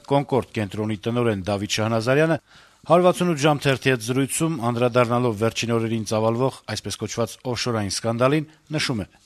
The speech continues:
«Նման հրապարակումները ցանկացած քիչ թե շատ քաղաքակիրթ երկրում կառավարական խորը ճգնաժամ կառաջացնեին։ Իշխանությունները պարտավոր էին իրականացնել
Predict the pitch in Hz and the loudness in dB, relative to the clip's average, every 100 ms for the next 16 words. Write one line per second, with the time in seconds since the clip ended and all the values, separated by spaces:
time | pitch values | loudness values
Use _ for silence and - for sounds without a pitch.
0 | _ _ - - - - 175 190 156 147 | _ _ -20 -20 -20 -4 2 4 6 6
1 | 139 143 135 131 147 170 - 113 110 110 | 6 6 4 2 2 0 0 -2 -2 -2
2 | 120 - - 110 117 110 113 107 110 110 | -4 -4 -4 -4 -2 -2 -2 -2 -2 -2
3 | - 107 117 104 120 117 - 165 156 147 | -2 -4 -4 -4 -2 -2 -2 -4 2 4
4 | 139 131 123 123 - 123 120 110 113 - | 6 6 4 0 -2 -2 -2 0 -4 -2
5 | 117 127 127 127 113 - 98 - 87 95 | 0 0 0 0 0 -2 -6 -8 -10 -12
6 | - - - - 170 180 190 180 190 185 | -20 -20 -20 -6 0 2 2 2 2 6
7 | 139 127 127 135 143 127 117 107 113 110 | 6 6 4 4 4 4 2 2 0 -2
8 | 135 | -2